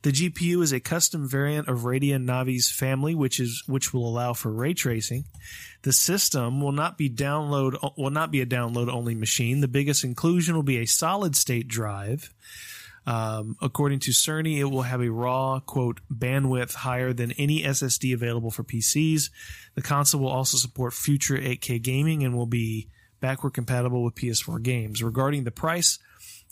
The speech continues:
Cerny indicated that it will be appealing to gamers in light of its advanced feature set. And I think, Chris,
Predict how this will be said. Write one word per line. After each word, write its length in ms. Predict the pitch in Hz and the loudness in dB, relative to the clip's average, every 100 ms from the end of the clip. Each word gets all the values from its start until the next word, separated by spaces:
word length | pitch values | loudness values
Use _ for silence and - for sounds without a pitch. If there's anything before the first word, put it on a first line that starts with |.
| - | -2
Cerny 480 | - 165 165 160 143 | 0 2 2 0 0
indicated 560 | 143 139 131 131 131 123 | -2 -2 0 0 0 -2
that 80 | 123 | -4
it 100 | 120 | -4
will 80 | |
be 240 | 113 117 113 | -4 -2 -4
appealing 460 | - 170 170 165 143 | 0 0 2 0 0
to 100 | 127 | -2
gamers 600 | 131 131 127 123 120 120 | 0 0 0 0 0 -2
in 160 | 120 | -4
light 460 | 117 120 120 120 - - | -2 -2 -4 -4 -6 -4
of 480 | 117 117 113 107 - - _ | -2 -2 -4 -6 -14 -20 _
its 300 | - 117 - - | -4 -2 0 0
advanced 720 | 113 107 113 113 104 - - | -2 -2 0 0 0 -2 -4
feature 360 | - 131 117 110 | -2 0 2 0
set. 260 | - 117 | 0 -2
And 100 | 123 | -2
I 60 | 117 | 0
think, 240 | 135 135 | 0 -2
Chris, 320 | - 123 - | -2 0 -2